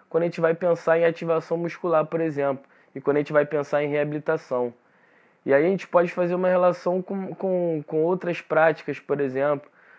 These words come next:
da gente entender que um, um, é, exercícios integrados, entender a integração do movimento, ele vai gerar muito mais benefício para aquele indivíduo do que a gente pensar, é, músculos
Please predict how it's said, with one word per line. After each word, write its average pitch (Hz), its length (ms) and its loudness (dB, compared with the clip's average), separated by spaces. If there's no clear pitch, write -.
da 123 80 -2
gente 151 280 -4
entender 160 500 0
que 170 100 -8
um, 156 420 0
um, 143 320 -4
é, 120 460 0
exercícios 151 640 -4
integrados, 151 760 4
entender 147 440 -4
a 170 40 0
integração 165 640 -2
do 175 80 -4
movimento, 160 640 -2
ele 165 140 0
vai 175 180 6
gerar 180 260 4
muito 202 300 0
mais 190 240 0
benefício 185 760 -2
para 180 140 0
aquele 175 240 -2
indivíduo 165 540 -4
do 202 120 -2
que 202 100 -8
a 190 40 0
gente 185 220 -6
pensar, 170 680 0
é, 147 640 2
músculos 156 680 -2